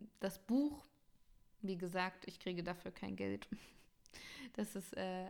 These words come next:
eine Herzensempfehlung von mir. Und ja, wenn ich höre dir die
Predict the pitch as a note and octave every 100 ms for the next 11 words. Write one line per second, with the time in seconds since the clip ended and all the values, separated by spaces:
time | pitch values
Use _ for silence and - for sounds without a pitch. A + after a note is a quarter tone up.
0 | - F#3 F3+ F#3+ B3 B3 A3 G#3+ G3 -
1 | G3+ F#3+ F#3 - F#3+ F#3+ G3 F#3+ G3 -
2 | - - - - - F#3+ F#3 F3+ F3+ F3+
3 | F3+ F3 F3 E3+ E3+ - - _ _ _
4 | - G3 F#3 F#3 F#3 G3+ G3+ A3 G3 G3
5 | F#3